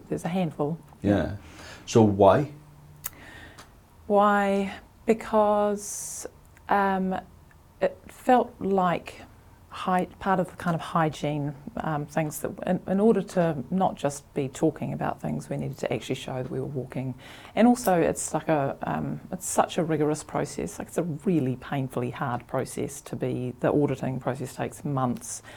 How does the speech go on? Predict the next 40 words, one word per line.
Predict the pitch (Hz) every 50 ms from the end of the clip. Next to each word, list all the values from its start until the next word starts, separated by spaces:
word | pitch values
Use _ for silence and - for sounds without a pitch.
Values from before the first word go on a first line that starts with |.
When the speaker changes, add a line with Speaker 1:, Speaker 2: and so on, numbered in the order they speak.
| - - - - -
Speaker 2:
To | - 82
Speaker 1:
It | 80
Speaker 2:
be | 87
Speaker 1:
goes | 82 82
Speaker 2:
that | 82 76 -
Speaker 1:
through | - - - 87
Speaker 2:
certified, | - - - - 85 78 71 69 71 - -
Speaker 1:
to | - -
be | 78
Speaker 2:
to | 87 87
get | 87
a | 80 78 156
Speaker 1:
certified. | 151 143 170 156 139 135 139 127
Speaker 2:
stamp. | 117
Speaker 1:
Yeah, | - 175 165 151 147
that's | 143 131 - - -
exactly | 139 - - - -
right. | 139 131 -
So | - - -
it | -
felt | - - 214 208 190
like | - 143 160 151 147 - - - - - - - - - - -
the | 175
kind | - - 190 180 170
of | 156 143
rigor | 156 131 135 143 143 135 135 135
that | 131 139 - -
you | 135 135
had | 139 170 151 139
to | -
go | - - 139 131 -
through | 123 - - 135 135 131 127 131
in | - - 151
order | 147 135 143 147
to | - - 110
get | 123 - - 160 - -
it | - 233 - - - - - - - - - - - - - - - - - - - - 165
was | 156 160 156
a | 165 139
good | 135 135 175 160 143 135